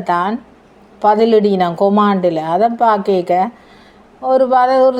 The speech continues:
சிரிப்பொண்டு தான் வருமே ஒழிய, தங்கட மனதுல உள்ளதை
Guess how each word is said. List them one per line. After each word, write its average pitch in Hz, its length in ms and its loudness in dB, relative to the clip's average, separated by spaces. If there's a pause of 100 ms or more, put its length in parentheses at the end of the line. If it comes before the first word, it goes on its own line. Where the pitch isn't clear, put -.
சிரிப்பொண்டு 254 640 0
தான் 233 200 0
வருமே 226 420 0 (100)
ஒழிய, 208 320 0 (680)
தங்கட 262 480 -2 (140)
மனதுல 233 460 0
உள்ளதை 233 280 2